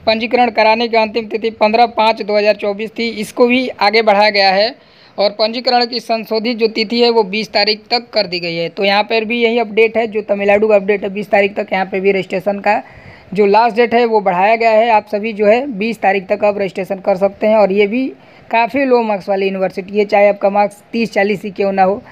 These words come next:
आप यहाँ पे रजिस्ट्रेशन कराइए और last तक आपका admission हर हाल में हो जाएगा। चलिए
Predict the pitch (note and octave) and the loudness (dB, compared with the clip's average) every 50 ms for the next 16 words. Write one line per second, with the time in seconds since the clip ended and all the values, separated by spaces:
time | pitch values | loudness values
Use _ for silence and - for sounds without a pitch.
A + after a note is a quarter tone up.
0 | - - - - - F#3 G3+ G3+ - G3+ F#3+ F#3+ F#3+ G#3 G3 F#3+ F3 - - F#3 | -20 -20 -18 -6 -2 0 0 0 2 2 0 0 0 -2 -4 -4 -4 -4 -4 -2
1 | F#3 G#3 G3+ F#3+ G#3 G3+ G3 G#3 A3+ A3 G#3+ G3+ F#3 F#3+ G3+ G#3 G#3+ G3+ - A#3 | -2 -4 -2 0 0 2 2 2 2 2 2 2 2 2 2 2 2 0 -2 -6
2 | F#3+ - G#3 G3 F#3+ F3+ F3 - - F#3 F3 F3 F3 F3+ E3+ G#3 G#3 F3 D#3+ F#3 | -4 -4 -4 -2 -2 -4 -4 0 0 0 0 0 -6 -4 -4 -4 -4 0 0 0
3 | F#3+ D#3+ D#3+ F3 F#3 F#3 A3+ B3+ G3+ - G3+ F#3+ D#3+ D#3+ D#3 D#3+ D#3+ D#3+ F3 - | 0 2 0 -2 -2 -4 -6 -6 -4 -4 -4 -2 0 0 0 0 -2 -4 -8 -10
4 | - - - - - - A3 A3 A3+ A#3+ C4 C#4+ D4+ | -16 -20 -20 -20 -8 -4 -2 -2 0 0 -2 -2 -4